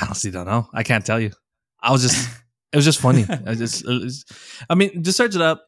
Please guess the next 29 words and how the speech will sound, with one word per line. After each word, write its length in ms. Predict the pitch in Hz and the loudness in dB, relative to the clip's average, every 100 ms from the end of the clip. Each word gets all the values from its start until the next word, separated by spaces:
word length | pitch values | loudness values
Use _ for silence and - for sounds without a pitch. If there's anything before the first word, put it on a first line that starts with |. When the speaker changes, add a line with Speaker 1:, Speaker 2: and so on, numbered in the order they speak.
| 143 | -2
Speaker 1:
Grant 240 | 156 151 | 0 2
Gustin, 500 | 139 131 135 127 127 - _ | 2 0 0 2 0 -4 _
Ryan 380 | 139 127 127 123 | -8 0 2 4
Reynolds, 400 | 117 110 107 110 | 2 0 -2 -6
some 320 | - - 135 | -8 -4 -2
kind 180 | 123 139 | 0 2
of 80 | 113 | 2
ad. 340 | 101 98 98 110 | -2 -2 -4 -4
I 80 | 107 | -4
don't 140 | 107 | -2
know. 260 | 98 101 104 | -2 -2 -4
It's 140 | 101 | -2
out 140 | 110 | -2
on 100 | 104 | -2
Instagram, 580 | 104 101 107 101 98 104 104 | -4 -6 -6 -6 -4 -4 -6
but 280 | 107 104 101 _ | -8 -8 -10 _
Speaker 2:
Yeah. 380 | 117 101 92 95 _ _ - | -12 -10 -10 -16 _ _ -8
Speaker 1:
um, 480 | 113 101 98 95 - _ _ _ _ - | -4 -2 -2 -6 -10 _ _ _ _ -2
hey, 420 | 127 160 180 - - | 0 2 0 -4 -8
uh, 420 | - 120 120 117 117 _ _ _ - | -2 0 2 0 -4 _ _ _ -8
we 520 | 117 180 165 160 175 _ _ | -4 -2 -2 -2 -6 _ _
are 80 | 120 | -2
now 580 | 131 135 131 131 131 135 _ _ _ _ _ _ _ _ _ _ - | 2 4 4 4 2 -2 _ _ _ _ _ _ _ _ _ _ -12
live 360 | 131 139 190 180 | -2 2 2 4
on 120 | 175 | 2
YouTube, 300 | 185 - 143 | 2 0 -2
by 140 | 104 | 0
the 80 | 101 | -4
way. 200 | 98 107 | -4 -6